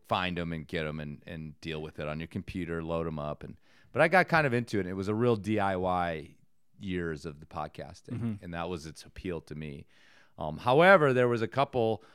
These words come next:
Speaker 1: um, Dirtbag Diaries was around. I mean, Fitz was really, like, very f-, in the front end of at least outdoor podcasts. I,
Speaker 2: Mm-hmm.
Speaker 1: I mean, literally maybe the first sort of outdoor
Speaker 2: Mm-hmm.
Speaker 1: oriented podcast. There had been a pod, a climbing podcast called Pod Climber,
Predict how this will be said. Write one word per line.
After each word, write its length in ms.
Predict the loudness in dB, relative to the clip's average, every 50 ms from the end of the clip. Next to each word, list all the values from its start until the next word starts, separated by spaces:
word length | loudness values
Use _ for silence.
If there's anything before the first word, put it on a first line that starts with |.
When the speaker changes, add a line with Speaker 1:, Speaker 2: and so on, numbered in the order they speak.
| _ _ _
Speaker 1:
um, 160 | -2 -2 -2
Dirtbag 340 | 0 0 2 4 2 2 4
Diaries 420 | 4 6 6 6 6 4 2 0 -4
was 160 | -6 -6 -4
around. 460 | -4 -4 -2 -2 -4 -4 -6 -6 -10 -10 -10
I 60 | -8
mean, 160 | -8 -8 -10
Fitz 280 | -6 -6 -6 -6 -6 -8
was 160 | -10 -8 -6
really, 360 | -4 -2 0 0 0 -2 -2
like, 240 | -4 -4 -6 -6 -10 -18 -20 -10
very 360 | -4 -2 0 2 2 0 0 -2
f-, 120 | -8 -16 _ _ _ _ -20 _ _ _ _ _
in 100 | -10 -8
the 80 | -8 -10
front 380 | -10 -8 -6 -4 -4 -4 -8 -12 -14 -14
end 260 | -12 -10 -10 -10 -10
of 220 | -12 -12 -14 -16 -14
at 140 | -12 -10 -10
least 220 | -10 -12 -10 -8
outdoor 320 | -8 -8 -8 -8 -10 -12 -10
podcasts. 560 | -10 -12 -12 -12 -12 -14 -14 -14 -12 -12 -12
I, 20 |
Speaker 2:
Mm-hmm. 220 | -10 -10 -10 -12 -12
Speaker 1:
I 20 |
mean, 300 | -12 -12 -12 -14 -16 -18 _ _
literally 460 | -6 -4 -4 -2 -2 -2 -4 -6 -6
maybe 300 | -6 -8 -8 -6 -8 -8
the 100 | -10 -10
first 360 | -12 -10 -10 -8 -8 -10 -12
sort 160 | -12 -10 -10 -10
of 120 | -12 -14 -14
outdoor 460 | -14 -14 -14 -12 -10 -10 -8 -8 -10 -14 _ _ _ _ -12
Speaker 2:
Mm-hmm. 240 | -10 -10 -10 -10 -6 -4
Speaker 1:
oriented 280 | -2 -2 -2 -2 -2 0
podcast. 380 | 0 0 0 0 -4 -2 -2
There 100 | -2 -4
had 320 | 0 2 4 4 4 6 4
been 160 | 2 2 4
a 160 | 2 0 -2 -6 _ _ _ _ _ _
pod, 280 | 0 2 2 2 0 -4 -6
a 120 | -6 -6
climbing 300 | -4 -2 -2 0 0 -2
podcast 400 | 0 0 -2 0 0 -2 -4 -2
called 240 | -2 -4 -4 -4 -2
Pod 300 | -2 0 0 0 -2 -2
Climber, 520 | -4 -2 -2 -2 0 -2 -2 -2 -2 -6